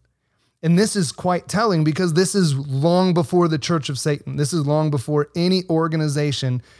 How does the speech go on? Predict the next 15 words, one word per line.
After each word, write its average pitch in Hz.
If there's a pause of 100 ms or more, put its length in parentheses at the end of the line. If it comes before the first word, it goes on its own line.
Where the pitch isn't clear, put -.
(160)
you 143
know, 127
flew 180
this 156
banner 139 (140)
under 143
Satanism, 131
that 147
we 147
really 151
have 135
this, 143 (1040)
the 139
Bible 151
helps 151